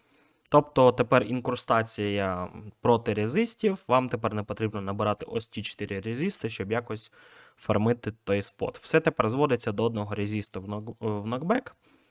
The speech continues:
Збираєтесь і йдете фармити. Плюс невеличка зміна, що не буде тепер використовуватись Агріс, е, на деяких мобів тут, е, але якщо подивитись, це, по суті, майже весь спот.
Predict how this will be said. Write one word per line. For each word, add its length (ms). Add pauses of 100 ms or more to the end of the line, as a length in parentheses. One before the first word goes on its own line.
(680)
Збираєтесь 720
і 60
йдете 300
фармити. 480 (1200)
Плюс 460
невеличка 540
зміна, 360
що 580
не 180
буде 300
тепер 300
використовуватись 920
Агріс, 800
е, 160
на 460
деяких 680
мобів 360
тут, 300
е, 40
але 280
якщо 220
подивитись, 460
це, 100
по 140
суті, 280
майже 340
весь 220
спот. 480